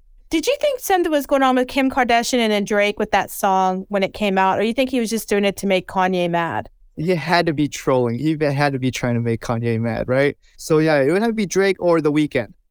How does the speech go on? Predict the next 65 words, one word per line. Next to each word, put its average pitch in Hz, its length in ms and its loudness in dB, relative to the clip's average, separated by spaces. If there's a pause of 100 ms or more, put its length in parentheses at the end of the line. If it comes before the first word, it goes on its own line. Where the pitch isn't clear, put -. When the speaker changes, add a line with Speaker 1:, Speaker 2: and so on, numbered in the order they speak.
(100)
Speaker 2:
One 160 200 2
of 190 100 2
those 170 220 2
two, 120 320 0
the 135 200 0 (260)
two 160 160 -4
bangers 127 440 0
right - 180 -20
there. - 100 -20 (380)
Speaker 1:
The 277 100 0
Weeknd's 349 460 2
music, 254 400 0
to - 120 -4
me, 247 200 2
a 214 60 4
lot 233 180 2
of 294 80 2
it 262 120 -2
sounds 233 380 0
like 214 160 -2
so 240 240 0
much 247 240 0
like 208 220 -2
eighties 240 400 0
music. 311 380 0
When 254 120 2
I 233 120 2
hear 247 140 2
the 220 120 0
first 226 360 -2
part 247 280 0
coming 254 240 0
on, 247 140 4
it 214 100 0
reminds 208 360 0
me 202 120 2
of, 196 60 4
like, 180 180 -2
eighties 202 420 -2
music. 185 420 -8
Speaker 2:
Yeah, 160 240 2
a 131 40 -2
lot 156 200 2
of 165 80 0
it 151 120 0
does. 131 260 -2
A - 80 -6
lot 131 180 0
of 123 80 -2
it 127 100 -2
does. 113 320 -4 (120)
Speaker 1:
Yeah, 254 220 2
what 247 180 0
a 359 60 0
cool 330 260 0
name. 277 260 2
He 190 100 -2
changed 240 340 -2
his 247 120 -2
name 247 200 0
to 254 100 -2
The 240 140 0
Weeknd. 196 560 -2
That's 254 220 0
awesome. 240 420 -2